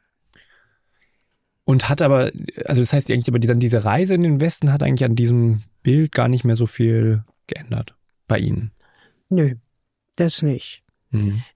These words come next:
Speaker 2: Das war eigentlich, ähm, also, äh, wenn Sie meinen, ob das eine Überzeugungsreise
Speaker 1: Ja.
Speaker 2: war sozusagen, nein, die war's nicht.
Speaker 1: Ja.
Speaker 2: Ähm,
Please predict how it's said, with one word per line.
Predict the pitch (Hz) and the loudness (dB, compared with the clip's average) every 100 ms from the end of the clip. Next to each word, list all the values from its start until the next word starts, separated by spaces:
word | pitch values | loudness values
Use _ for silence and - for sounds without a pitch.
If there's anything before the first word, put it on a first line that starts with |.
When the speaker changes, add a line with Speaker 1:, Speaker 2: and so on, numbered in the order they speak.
| _ - | _ -6
Speaker 2:
Das | 156 - | -6 -2
war | 156 180 185 180 - _ - | 0 0 0 -2 -6 _ -14
eigentlich, | - 170 170 170 165 147 - - | -2 0 0 0 0 -2 -14 -8
ähm, | 160 165 151 143 131 _ _ _ _ _ _ _ _ _ _ _ _ _ | -2 0 2 0 -4 _ _ _ _ _ _ _ _ _ _ _ _ _
also, | 156 151 87 | 0 0 0
äh, | - 98 67 - - 139 - | -6 -14 -14 -14 -8 -8 -6
wenn | 143 151 160 151 | -10 -4 0 2
Sie | 147 | 2
meinen, | 135 143 151 | 0 0 0
ob | - | -4
das | - 143 | -4 -2
eine | 160 | 0
Überzeugungsreise | 135 139 - 165 170 165 156 - 131 135 110 | 0 -2 -2 2 2 4 0 -2 0 2 2
Speaker 1:
Ja. | 107 | 2
Speaker 2:
war | 131 | 0
sozusagen, | 120 120 - 143 135 123 127 | -2 -4 -4 -4 -2 -2 0
nein, | 147 135 | 0 0
die | 127 151 | 0 -2
war's | 143 143 | -2 -2
nicht. | 151 160 247 - | 0 0 0 -2
Speaker 1:
Ja. | 117 101 - _ - - - _ - | -2 -2 -4 _ -20 -20 -20 _ -2
Speaker 2:
Ähm, | 160 160 135 | 0 2 0